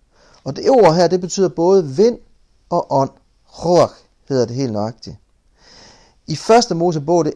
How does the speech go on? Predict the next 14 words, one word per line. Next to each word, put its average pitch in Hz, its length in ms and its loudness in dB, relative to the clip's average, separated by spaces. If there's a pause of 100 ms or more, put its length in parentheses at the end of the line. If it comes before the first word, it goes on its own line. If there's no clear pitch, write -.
andet 185 280 -2
kapitel, 151 420 -10
vers 135 180 -4
syv, 185 320 -8
der 170 80 -6
kan 170 180 -8
vi 170 60 -6
se, 180 640 -2
at 127 120 -10
ved 143 80 -2
skabelsen, 185 800 0
der 156 80 -4
blæste 202 640 -2
Gud 190 460 -4